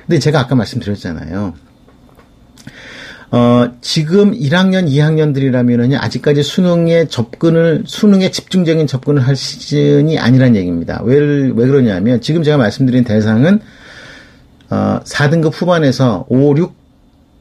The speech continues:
칠 등급은 좀 그렇습니다. 예, 오, 육 등급, 육 점 몇 등급까지니까요. 예. 육 점 몇 등급이면 사실상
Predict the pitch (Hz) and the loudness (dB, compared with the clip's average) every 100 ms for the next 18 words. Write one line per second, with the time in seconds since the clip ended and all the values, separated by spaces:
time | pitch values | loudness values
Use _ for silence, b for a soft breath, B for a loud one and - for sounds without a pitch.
0 | _ - - 262 - 330 302 185 156 135 | _ -10 -8 -6 -2 0 2 2 4 2
1 | 113 107 - 92 87 - 85 82 110 147 | 0 -4 -4 -6 -6 -8 -6 -4 0 2
2 | 170 - _ _ 139 107 95 143 - 202 | 0 -4 _ _ -2 0 0 -2 0 0
3 | 190 135 127 156 143 - 123 139 147 - | 2 2 0 0 0 -2 -2 -2 -4 -6
4 | 85 87 92 - 80 76 b b b b | -8 -8 -10 -10 -10 -12 b b b b
5 | 113 - 180 117 - 180 175 165 139 151 | -6 0 2 2 0 -2 0 0 2 0
6 | - 107 - 143 160 | -4 -10 -6 -4 -4